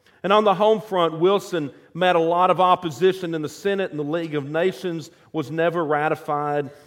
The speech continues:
And so under tremendous stress, his health began to fail. And in the next election, his party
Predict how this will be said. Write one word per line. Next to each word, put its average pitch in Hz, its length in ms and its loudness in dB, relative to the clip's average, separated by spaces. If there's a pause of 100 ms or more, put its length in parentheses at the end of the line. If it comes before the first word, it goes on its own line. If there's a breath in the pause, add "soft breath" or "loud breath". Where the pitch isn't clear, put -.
(140 loud breath)
And 156 120 -8
so 196 220 2
under 196 260 0
tremendous 190 800 -4
stress, 143 640 -2 (300 soft breath)
his 160 200 -6
health 185 440 0
began 156 440 -4
to 143 120 -10
fail. 131 580 -4 (260 loud breath)
And 165 120 0
in 180 80 0
the 165 80 -2
next 180 420 -2
election, 170 540 -2
his 123 180 -10
party 147 560 -6